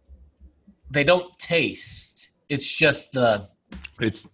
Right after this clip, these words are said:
Speaker 2: chewy
Speaker 1: everything
Speaker 2: texture.
Speaker 1: else. It's everything else to me, you
Speaker 2: Because
Speaker 1: know?
Speaker 2: it's necessity. Like, the,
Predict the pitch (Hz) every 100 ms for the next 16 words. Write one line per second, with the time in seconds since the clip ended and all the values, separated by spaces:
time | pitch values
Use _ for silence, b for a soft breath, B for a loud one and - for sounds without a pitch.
0 | - - - 139 120 - 151 151 135 160
1 | 147 104 131 123 170 151 139 123 127 135
2 | - - - 101 98 143 170 160 156 160
3 | 151 - 208 226 - 90 - - _ _
4 | _ - 127 123 113 - 143 143